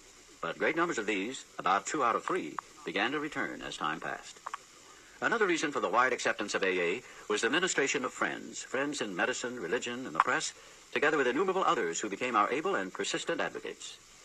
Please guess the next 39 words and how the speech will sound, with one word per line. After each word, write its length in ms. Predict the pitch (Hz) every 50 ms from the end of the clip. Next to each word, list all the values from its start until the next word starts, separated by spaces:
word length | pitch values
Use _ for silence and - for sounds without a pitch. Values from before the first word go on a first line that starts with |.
| - - - - - -
Without 260 | 73 80 113 156 -
such 140 | 175 165 -
support, 400 | 143 - - 135 120 107 101 - - - - - - 92
A 280 | 92 104 110 110 113
A 60 | 117
could 140 | 117 - 117
have 80 | 104 95
made 200 | 104 104 104 101
only 160 | 98 104 101
the 80 | 101 -
slowest 360 | - - 98 87 85 - -
progress. 500 | 82 73 - - - - - - - - - - - - - - - - -
Some 140 | - 196 208
of 40 | 196
the 80 | 175 147
recommendations 600 | 139 - 117 110 104 107 104 104 - 139 139 -
of 60 | 90
A 40 | - 98 113 117 87
A's 240 | 98 101 95 90 -
early 260 | - 123 120 107 95
medical 380 | 92 104 110 101 95 - 110 156
and 180 | 113 82 80 85
religious 320 | 92 107 110 98 95 -
friends 300 | - 98 90 - 90 87
will 80 | 101 87
be 100 | 101 101
found 300 | - 101 98 98 98 -
further 240 | 120 113 120 -
on 300 | 127 117 87 65 67 65 - - -
in 120 | 76 73 76
this 160 | 78 - -
book. 180 | 76 65 - - - - - - - - - - - - - - - - - - - - - - -
Alcoholics 380 | 190 214 214 185 185 151 - 131
Anonymous 340 | 117 113 110 110 113 -
is 160 | 143 131 - 120
not 260 | 151 170 101 - -
a 80 | 113
religious 380 | 104 107 110 123 - 95 82 -
organization. 520 | 92 82 82 78 78 80 78 - - 67